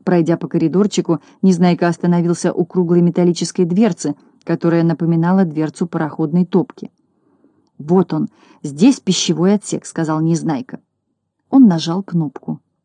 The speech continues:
Дверь растворилась, словно разинула пасть. Незнайка полез в эту пасть, нащупывая в темноте ногами ступеньки.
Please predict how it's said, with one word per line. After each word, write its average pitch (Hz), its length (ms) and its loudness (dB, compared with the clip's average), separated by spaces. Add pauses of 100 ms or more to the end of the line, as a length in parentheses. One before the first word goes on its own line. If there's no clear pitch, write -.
(360)
Дверь 170 460 2
растворилась, 165 720 -2
словно 170 380 0
разинула 170 560 -2
пасть. - 480 -10 (1400)
Незнайка 202 440 4
полез 170 380 0
в 170 40 -8
эту 165 180 -4
пасть, - 420 -4 (280)
нащупывая 170 680 0
в - 60 -12
темноте 165 420 -2
ногами 160 400 -2
ступеньки. 160 640 -4